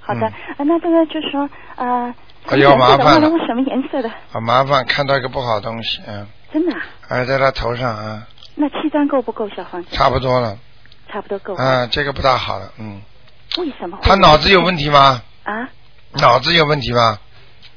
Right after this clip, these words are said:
Speaker 1: 脑子好像
Speaker 2: 思维有问题吗？
Speaker 1: 事业啊。
Speaker 2: 思维。
Speaker 1: 哦，思维。
Speaker 2: 啊。
Speaker 1: 思维，我不清楚，这是我，我朋友的儿子。
Speaker 2: 啊，你问问看。
Speaker 1: 好的。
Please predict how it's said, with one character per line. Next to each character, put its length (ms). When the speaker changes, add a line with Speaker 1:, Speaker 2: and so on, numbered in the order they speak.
Speaker 1:
脑 400
子 60
好 140
像 180
Speaker 2:
思 280
维 240
有 120
问 180
题 140
吗？ 300
Speaker 1:
事 120
业 180
啊。 200
Speaker 2:
思 460
维。 440
Speaker 1:
哦， 120
思 400
维。 260
Speaker 2:
啊。 280
Speaker 1:
思 120
维， 380
我 220
不 100
清 100
楚， 100
这 120
是 100
我， 160
我 140
朋 260
友 100
的 120
儿 280
子。 280
Speaker 2:
啊， 120
你 120
问 240
问 140
看。 260
Speaker 1:
好 220
的。 200